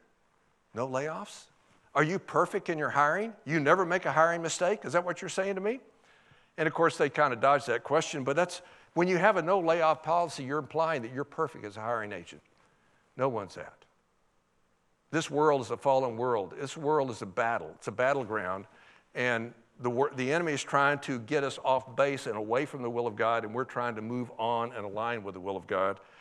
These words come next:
and that's hard. So workplace policies have to reflect the battle that we're in. They're unwise, but they're, it's, you know, you may have a sensitivity to try to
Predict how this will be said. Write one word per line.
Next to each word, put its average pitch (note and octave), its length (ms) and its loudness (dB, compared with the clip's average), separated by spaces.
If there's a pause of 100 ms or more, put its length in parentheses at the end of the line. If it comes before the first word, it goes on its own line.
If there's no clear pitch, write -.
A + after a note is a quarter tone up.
(140)
and C3+ 120 2
that's D3 160 4
hard. F3 320 2 (320)
So E3 160 4
workplace F3+ 540 4
policies F3 540 4
have - 200 2
to - 80 -6
reflect D#3 440 0
the C#3+ 80 -4
battle C#3 460 -2
that C3+ 160 -6
we're C3 180 -6
in. C#3+ 240 -6
They're G#2+ 240 -2
unwise, C#3+ 720 2 (340)
but D#3 200 4
they're, E3+ 160 4
it's, - 400 -8 (400)
you F3 100 0
know, F3+ 140 6
you E3+ 160 2
may F#3 140 2
have E3+ 200 4
a C#3+ 40 -8
sensitivity E3+ 680 0
to D3 60 -2
try D#3+ 240 6
to D3 140 2